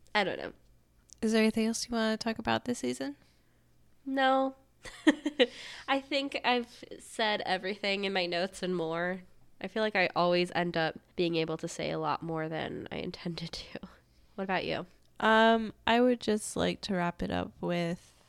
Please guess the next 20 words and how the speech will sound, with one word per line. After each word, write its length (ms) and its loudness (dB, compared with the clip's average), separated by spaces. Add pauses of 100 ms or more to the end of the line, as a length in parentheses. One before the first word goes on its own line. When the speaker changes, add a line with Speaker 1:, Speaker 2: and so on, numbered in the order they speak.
(440)
Speaker 2:
updated 560 -2
body 300 2
counts, 680 -6
word 280 -4
counts, 880 -8 (320)
Speaker 1:
Oh, 120 0
yeah. 260 -8 (600)
Speaker 2:
Things 260 -8
of 60 -8
that 220 -6
nature. 960 -6 (400)
Speaker 1:
Cool. 240 0 (340)
Let's 140 -10
do 100 -2
it. 140 -4 (240)
Speaker 2:
What's 260 -6
your 120 0
word 180 -2
count? 260 -6 (100)
Speaker 1:
My 600 -4